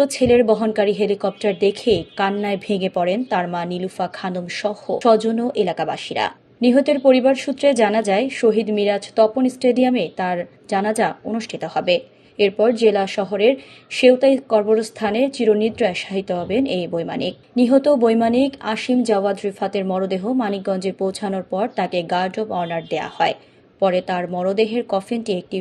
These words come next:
ফ্রিজিং গাড়িতে রাখা হয়েছে। বৃহস্পতিবার চট্টগ্রামের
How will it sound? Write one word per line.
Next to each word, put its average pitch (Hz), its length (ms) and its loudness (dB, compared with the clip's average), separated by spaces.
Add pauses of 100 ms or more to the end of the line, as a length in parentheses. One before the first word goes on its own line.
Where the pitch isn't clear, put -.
ফ্রিজিং 185 360 -4 (160)
গাড়িতে 185 380 -2
রাখা 165 340 -6
হয়েছে। 170 300 -4 (560)
বৃহস্পতিবার 214 680 2 (100)
চট্টগ্রামের 214 560 -2